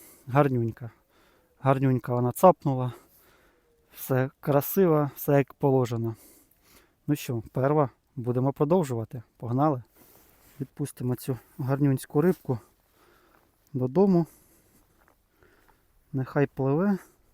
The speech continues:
Це, судячи з усього, скоріш за все, мабуть, даже навіть самець.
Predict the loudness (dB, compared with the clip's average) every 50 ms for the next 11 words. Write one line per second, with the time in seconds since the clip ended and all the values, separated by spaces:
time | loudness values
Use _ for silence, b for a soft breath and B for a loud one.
0 | _ _ _ b b b b b b b b b b b _ _ -10 -6 -6 -6
1 | -6 -6 -4 -4 -4 -4 -4 -4 -4 -4 -4 -6 -6 -4 -4 -4 -4 -6 -10 -18
2 | -14 -6 -4 -4 -4 -2 -4 -8 -8 -6 -2 -2 0 0 0 -2 -2 0 -2 -2
3 | 0 -2 -2 -2 -2 -4 -4 -2 0 0 0 0 -2 -4 -10 -20